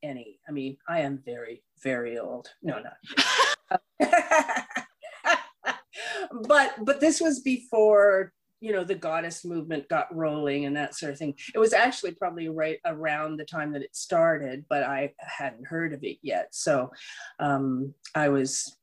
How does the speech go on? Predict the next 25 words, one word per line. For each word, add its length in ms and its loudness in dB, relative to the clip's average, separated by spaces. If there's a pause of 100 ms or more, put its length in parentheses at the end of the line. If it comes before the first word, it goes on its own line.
in 160 4
the, 340 0
in 120 0
the 80 4
women's 420 4
movement 520 0
and 380 -8
an 120 0
activist 680 -6
and 100 -8
all 180 -2
this 200 -2
sort 140 0
of 100 -2
thing. 200 0
So 200 0
eventually 880 4
I 140 2
started 400 -6
to 80 -4
hear 400 4
about, 580 2 (640)
um, 580 -2 (680)
books 680 -2
about 400 0